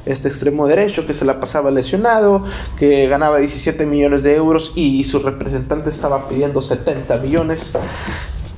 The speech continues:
que ganara el muchacho y, pues, está completamente loco, ¿no? Si no ha demostrado lo que vale la cancha, no, no termina, eh, por demostrar. El Barcelona pagó cien millones más, creo que diecisiete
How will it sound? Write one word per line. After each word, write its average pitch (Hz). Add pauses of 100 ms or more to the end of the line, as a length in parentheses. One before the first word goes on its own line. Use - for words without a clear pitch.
(580)
que 139
ganara 175
el 143
muchacho 254
y, 208
pues, -
está 143
completamente 147
loco, 156
¿no? 170
Si 120 (360)
no 170
ha 165
demostrado 151
lo 120
que 139
vale 139
la 147
cancha, 170
no, 151
no 160
termina, 143 (440)
eh, 131 (120)
por 127
demostrar. 202
El 175
Barcelona 160
pagó 185 (220)
cien 185
millones 185 (320)
más, 147
creo 165
que 147
diecisiete 190